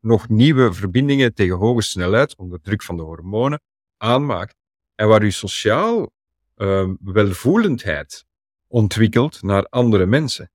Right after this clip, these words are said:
Ze hebben die jongeren in die periode, die veertien tot zeventien waren, in die periode allemaal opgesloten. Wat gebeurt er? Nadien getest. Die hebben problemen om dus een sociale interactie met leeftijdsgenoten aan te gaan,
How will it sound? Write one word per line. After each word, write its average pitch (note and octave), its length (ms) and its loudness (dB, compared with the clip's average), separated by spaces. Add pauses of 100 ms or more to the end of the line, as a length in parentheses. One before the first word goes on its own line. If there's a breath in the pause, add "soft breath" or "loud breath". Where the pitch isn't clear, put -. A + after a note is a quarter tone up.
(240)
Ze - 120 -4
hebben A2 120 2
die G2+ 100 -2
jongeren D3 500 2
in G2+ 180 -8
die D#3 160 0
periode, G#2+ 680 -2
die F#2+ 220 -10 (380)
veertien A#2 520 0
tot G2 160 -10
zeventien F#2+ 540 -4
waren, G#2+ 320 -4 (140)
in G2+ 180 -10
die C3 140 -2
periode A2 520 0
allemaal B2 280 0
opgesloten. F2+ 760 -6 (440)
Wat G#2+ 160 -2
gebeurt G#2+ 460 2
er? - 160 -10
Nadien G#2+ 480 -2
getest. - 580 -2 (340)
Die G#2+ 120 0
hebben G2+ 180 4
problemen A#2+ 720 0
om G#2 180 -4
dus F#2 280 -8 (340)
een G#2+ 120 -10
sociale G#2 440 -2
interactie A2+ 600 -6
met G2 140 -4
leeftijdsgenoten G2 880 -4
aan F#2 200 -4
te A2 100 -6
gaan, B2 260 -2